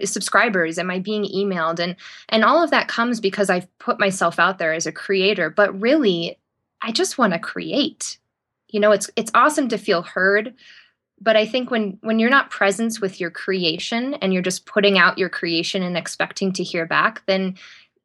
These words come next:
you don't get the same sort of response, which is connection. We all want that true connection. And when you're truly present with what you're creating and you put that out, whether it's a book or a yoga sequence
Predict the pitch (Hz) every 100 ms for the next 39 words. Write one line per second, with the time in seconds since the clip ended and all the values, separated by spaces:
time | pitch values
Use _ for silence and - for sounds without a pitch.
0 | _ 196 226 262 269 269 233 233 220 -
1 | 196 202 196 202 196 180 175 - - 160
2 | 208 180 - - 190 - 185 180 - -
3 | - 180 175 - - - - - - 202
4 | 208 208 180 190 190 _ _ 190 160 -
5 | - - 190 196 190 180 185 185 - -
6 | 160 160 180 196 220 254 269 - 262 269
7 | 202 - 180 196 180 170 185 - 175 -
8 | 190 180 208 175 165 165 185 - 202 -
9 | - 170 196 208 196 170 165 165 - -
10 | - - - 190 180 196 - - - -
11 | 175 170 160 - 185 165 175 196 175 -
12 | 175 202 165 165 -